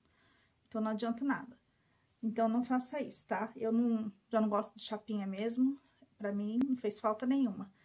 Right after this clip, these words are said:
Então, se vocês fizerem, não, não precisa usar também, né? Porque já dá um resultado muito bom. E é isso aí. O que eu falei do salão também, é, deixo claro aqui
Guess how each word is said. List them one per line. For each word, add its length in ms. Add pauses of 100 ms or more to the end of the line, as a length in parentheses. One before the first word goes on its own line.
(880)
Então, 200
se 140
vocês 240
fizerem, 420
não, 380 (340)
não 140
precisa 340
usar 220
também, 340
né? 200
Porque 260
já 100
dá 120
um 60
resultado 440
muito 260
bom. 240 (1040)
E 800 (1120)
é 80
isso 220
aí. 340
O 80
que 120
eu 20
falei 300
do 80
salão 440
também, 560 (240)
é, 560 (160)
deixo 280
claro 280
aqui 360